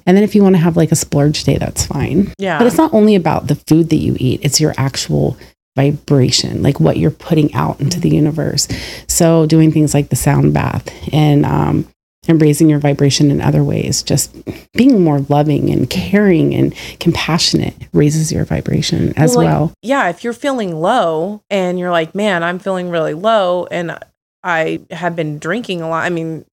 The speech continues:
Speaker 2: everybody likes to go have a drink every once in a while, but if you're drinking a lot and you're feeling really depressed,
Speaker 1: Mm-hmm.
Speaker 2: first of all, alcohol, as a bartender,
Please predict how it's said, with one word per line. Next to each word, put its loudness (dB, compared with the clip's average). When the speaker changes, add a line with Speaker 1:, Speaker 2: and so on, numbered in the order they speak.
Speaker 2:
everybody -2
likes -2
to -18
go -4
have -4
a -12
drink -6
every -8
once -8
in -8
a -6
while, -2
but -6
if -4
you're -2
drinking -4
a -4
lot 0
and -10
you're -8
feeling -6
really -4
depressed, -4
Speaker 1:
Mm-hmm. 4
Speaker 2:
first 0
of -6
all, 2
alcohol, -2
as -2
a -6
bartender, -6